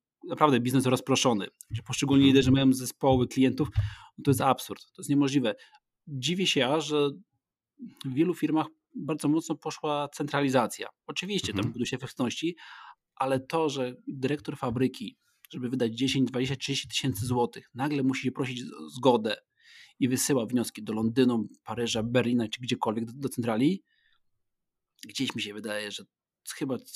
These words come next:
Speaker 1: chyba coś poszło, coś poszło nie, nie tak. Więc z mojego perspek-, z mojej perspektywy, jeśli chodzi o lean, optymalizację,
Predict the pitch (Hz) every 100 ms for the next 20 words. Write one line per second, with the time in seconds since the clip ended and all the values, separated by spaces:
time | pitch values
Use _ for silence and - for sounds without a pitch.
0 | - 151 127 - - - 117 - 104 -
1 | - 107 113 104 113 110 123 123 123 -
2 | 104 - - - - - 131 120 - -
3 | 214 - - 127 160 175 170 139 147 -
4 | 131 - 202 147 156 151 - - 127 139
5 | 190 214 _ _ _ - 110 - 139 151
6 | 131 135 120 123 151 117 127 123 135 131
7 | 131